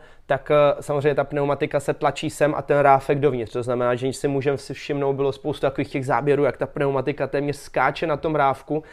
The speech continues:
a ten ráfek se pohybuje uvnitř. No a tohle je jedna z nejhorších věcí, a to samozřejmě dneska jsme spíš k to-, tady k tomu, aby jsme si to technicky rozebrali, než aby jsme nadávali, ale to, to prostě u Pirelli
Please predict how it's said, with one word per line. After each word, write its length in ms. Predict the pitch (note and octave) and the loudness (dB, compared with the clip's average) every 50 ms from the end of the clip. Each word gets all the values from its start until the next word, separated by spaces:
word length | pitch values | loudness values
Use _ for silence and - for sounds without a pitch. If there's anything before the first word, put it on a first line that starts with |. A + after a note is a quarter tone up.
| - - | -20 -14
a 80 | - - | -14 -10
ten 140 | - - C#3+ | -6 -2 0
ráfek 400 | C#3+ C#3 C3+ C3+ - D#3+ D3+ - | 2 2 2 2 2 -2 -2 -2
se 120 | - D3+ | -2 -4
pohybuje 420 | C3+ - D3+ C#3+ D3+ C#3+ C3+ D3 C#3+ | -2 -2 -2 -2 0 0 0 0 0
uvnitř. 400 | - C3+ B2+ B2+ A2+ G#2+ - - - - - - - - | 0 -2 -4 -6 -8 -10 -14 -18 -20 -20 -20 -20 -12 -6
No 60 | C#3+ C#3 | -4 -4
a 40 | |
tohle 280 | C3+ - D3 C#3 D#3 D#3 | -4 -2 -2 0 2 2
je 40 | D#3 | 2
jedna 180 | D3+ D3+ D#3+ | 2 2 0
z 60 | D#3 C#3+ | 0 0
nejhorších 520 | D#3 D3+ C#3+ D#3 D#3 D3+ - F3 E3 - | 0 -2 -2 -2 -4 -4 -6 -8 -8 -4
věcí, 460 | D3 D3 C#3+ C#3+ - D#3 D#3+ D#3+ D#3 - - - - - - - - - | -2 -2 -2 -2 -2 -4 -4 -4 -6 -8 -14 -20 -20 -20 -20 -18 -12 -10
a 40 | B2+ | -8
to 120 | - D3 C3+ | -6 -6 -6
samozřejmě 480 | - D3 C#3+ C#3+ C#3 C#3 C#3+ C#3+ D3 | -4 -4 -2 -2 0 0 0 0 0
dneska 280 | C#3+ C#3+ C3+ - - C#3+ | -2 -2 -4 -4 -6 -6
jsme 180 | - - D3 | -6 -6 -8
spíš 240 | C#3 - - C#3+ - | -8 -8 -8 -10 -10
k 80 | - - | -10 -6
to-, 120 | - C#3+ | -6 -6
tady 260 | C#3 - C#3+ C#3 C#3+ | -2 0 0 0 0
k 60 | C#3 - | 0 0
tomu, 220 | D3+ D3 C#3+ D3 | -2 -2 0 0
aby 140 | C#3+ C#3 C#3+ | -2 -2 -2
jsme 140 | C#3+ D#3 C#3+ | -4 -4 -4
si 100 | - D3+ | -4 -2
to 100 | C#3+ C#3+ | -4 -4
technicky 460 | C#3+ C#3+ C#3 B2 D3+ C#3+ - - D#3 | -4 -4 -6 -4 -4 -6 -6 -4 -2
rozebrali, 480 | D3 C#3+ C3+ C#3+ C#3+ C3+ C#3 C#3 C#3+ C#3+ | 0 0 2 0 0 0 2 2 2 2
než 140 | C#3+ C3+ C#3+ | 0 0 -2
aby 160 | C#3+ C#3+ C#3 | -2 -2 -2
jsme 180 | C#3 D3 D3 | -2 -2 -4
nadávali, 500 | C#3 C3+ C#3 C#3 C3 C3+ C3+ C#3 C3+ C#3 | -2 -2 0 2 2 2 2 2 2 2
ale 140 | C3+ C3+ C3+ | 2 0 0
to, 160 | C3 - C#3 | -2 -4 -6
to 200 | C3 - - D3 | -6 -6 -6 -8
prostě 400 | C#3 - D3+ C#3+ C3+ - - D3+ | -6 -4 -6 -6 -6 -6 -6 -8
u 100 | C#3 - | -6 -6
Pirelli 500 | - - - C#3+ C3+ C#3 C3+ C3+ C#3 C3+ | -6 -4 -2 -2 0 2 2 2 2 0